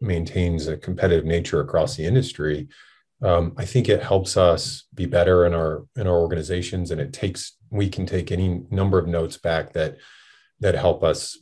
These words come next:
really scale, um, during an extraordinary time. And obviously with covid, there's gonna be a lasting impact here. I think certain changes are here,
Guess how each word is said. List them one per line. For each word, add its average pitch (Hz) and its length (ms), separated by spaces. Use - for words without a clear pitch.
really 98 280
scale, 80 840
um, 78 540
during 85 200
an 78 100
extraordinary 73 640
time. 73 640
And 95 460
obviously 95 540
with 98 240
covid, 87 560
there's 98 280
gonna 92 180
be 82 100
a 76 80
lasting 78 720
impact 76 480
here. 73 160
I 73 60
think 87 320
certain 87 460
changes 80 840
are 78 520
here, 80 720